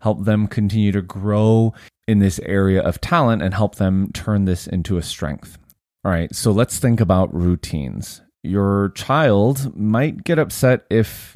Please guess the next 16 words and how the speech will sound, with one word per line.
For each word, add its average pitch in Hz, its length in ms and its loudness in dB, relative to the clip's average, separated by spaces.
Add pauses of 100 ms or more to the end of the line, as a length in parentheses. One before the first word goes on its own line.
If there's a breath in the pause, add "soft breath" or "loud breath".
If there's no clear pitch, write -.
you 110 240 0
change 104 400 0
their 110 140 0
routine 117 640 -2
or 101 320 -2
if 101 160 0
their 107 340 0
routine 110 500 0
gets 107 280 -2
changed 101 420 -2
by 95 300 0
someone 98 440 -2
or 90 120 0
something 90 500 -6
else. 85 300 -2
So 92 340 -4